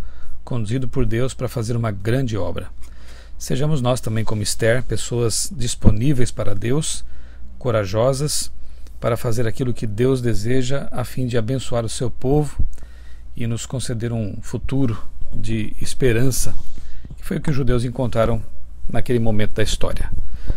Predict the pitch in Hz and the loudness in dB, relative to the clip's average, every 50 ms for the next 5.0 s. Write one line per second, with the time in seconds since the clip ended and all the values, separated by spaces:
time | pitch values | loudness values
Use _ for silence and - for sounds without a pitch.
0 | - - - - - - - - - - 202 185 - - 147 131 127 160 165 147 | 2 2 0 0 2 2 2 2 2 4 6 6 6 6 4 2 4 4 4 4
1 | 123 131 - 127 110 - 123 - 131 131 123 113 131 139 156 160 127 - - - | 4 2 2 2 0 0 -2 -2 0 0 0 2 2 2 2 2 -2 -4 -6 -6
2 | - - - - 101 110 127 135 - - 113 110 - 107 - - - 139 143 - | -8 -8 -10 -6 -4 -4 -4 -4 -4 -6 -6 -4 -4 -6 -4 -4 -2 -2 0 0
3 | 127 117 113 120 123 139 165 160 - - - - - - - - - - - - | 0 0 0 2 2 4 4 6 6 6 6 6 4 2 0 0 0 0 -2 -2
4 | 120 117 113 117 107 - - 131 139 147 151 135 - - 139 131 127 123 110 104 | -2 0 0 0 0 0 0 0 2 2 0 0 -2 -2 0 0 0 0 -2 -4